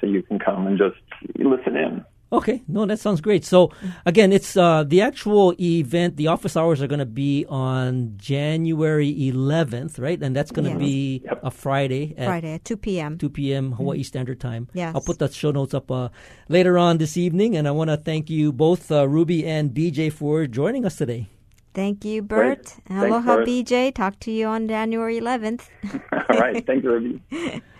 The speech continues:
Speaker 2: Okay, and we'll take a short break, and when we return, we'll be joined by Jennifer Winter, who's here to tell us about the upcoming P T C conference. This is Bytemarks Cafe.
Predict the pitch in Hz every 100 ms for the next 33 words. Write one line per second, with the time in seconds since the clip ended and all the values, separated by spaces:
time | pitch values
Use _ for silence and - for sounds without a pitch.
0 | - 165 160 196 180 208 214 233 - 226
1 | - 233 262 175 156 160 180 175 160 180
2 | 165 127 160 147 - - 190 151 120 -
3 | 147 139 127 139 135 123 104 127 120 120
4 | 147 147 139 120 208 - 196 175 156 120
5 | 147 131 - 135 120 117 127 139 139 -
6 | 151 147 131 - - - - 226 - 214
7 | - 196 - 196 214 240 240 156 - 202
8 | 123 98 139 165 151 151 - 147 - 170
9 | 131 120 113